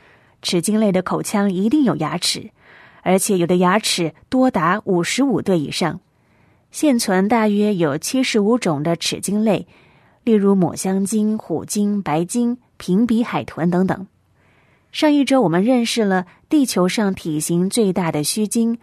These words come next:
蓝鲸，蓝色的蓝。今天在动物星球里，今年就要和您挖掘体型最大的齿鲸，抹香鲸。抹香鲸的体型有点像潜艇，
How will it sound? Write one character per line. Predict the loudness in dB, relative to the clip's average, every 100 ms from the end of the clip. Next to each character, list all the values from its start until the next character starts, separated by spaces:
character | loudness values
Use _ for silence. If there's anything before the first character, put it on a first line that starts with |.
| _ _
蓝 | -2 -2 0 -2
鲸， | 0 0 -2 _ _ -4
蓝 | -2 0
色 | -2 -2
的 | -2
蓝。 | -2 -4 -6 -8 _ _ _ _ _
今 | -2 0
天 | 2 2
在 | 2 2
动 | 2 2
物 | 2
星 | 2 0
球 | 2
里， | 2 0 -4 _ _ -6
今 | 0
年 | 2 4
就 | 2
要 | 2
和 | 2
您 | 0 2
挖 | 0 -2
掘 | 0 0 0 -4 _ -6
体 | -2 -2
型 | 0 0 0
最 | 0 0 0
大 | -2 -2
的 | -4
齿 | -4 -4 -4 -8
鲸， | -4 -2 -2 -6 _ _ _ _ 0
抹 | 0 0
香 | -2 0 0
鲸。 | 0 -2 -4 _ _ _ _ _ -2
抹 | 0
香 | 2 2 0
鲸 | 2 2
的 | 2
体 | -2 -8
型 | -4 0 0 0 -4 _ _
有 | 2
点 | 4 4
像 | 2 0
潜 | 0 0 0
艇， | 0 -4